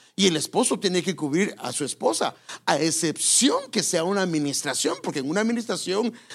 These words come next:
hay que sacar cuál es el problema y dónde está el asunto y para ver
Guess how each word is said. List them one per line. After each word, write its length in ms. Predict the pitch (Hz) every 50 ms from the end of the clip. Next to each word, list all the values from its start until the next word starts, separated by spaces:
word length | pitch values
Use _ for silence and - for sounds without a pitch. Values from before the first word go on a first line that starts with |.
| - - -
hay 160 | - 175 190
que 340 | 147 - 220 233 214 202 170
sacar 440 | - 170 151 135 - 175 196 202 -
cuál 180 | 202 196 196
es 140 | 196 165 185
el 100 | 202 160
problema 460 | 156 180 196 - - - 523 - -
y 100 | - 165 156
dónde 260 | 147 180 196 196 196
está 280 | - - - 196 302
el 100 | - 480
asunto 540 | - 156 - - 156 147 139 - 151 131 127
y 100 | 127 135
para 240 | 123 110 143 131 131
ver 240 | 135 147 170 160